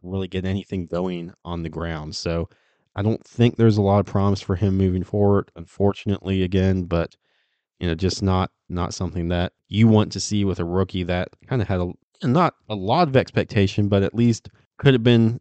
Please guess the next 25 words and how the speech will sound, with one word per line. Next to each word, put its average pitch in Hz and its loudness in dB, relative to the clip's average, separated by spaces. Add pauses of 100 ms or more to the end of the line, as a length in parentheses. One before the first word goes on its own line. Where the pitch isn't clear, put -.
you 131 -2
know, 87 2
a 85 0
bit 92 0
more 101 4
of 90 0
a 90 -2
promising 90 -4
career 90 0
than 80 -6
what 85 0
it 76 -6
showed 85 -2 (140)
in 82 -10
this 82 -10
rookie 78 -4
season. 78 -14
So 87 -6 (340)
another 113 8
one 113 8
in 107 6
his 101 0 (200)
kinda 90 -4
not 92 -2
as, 95 -2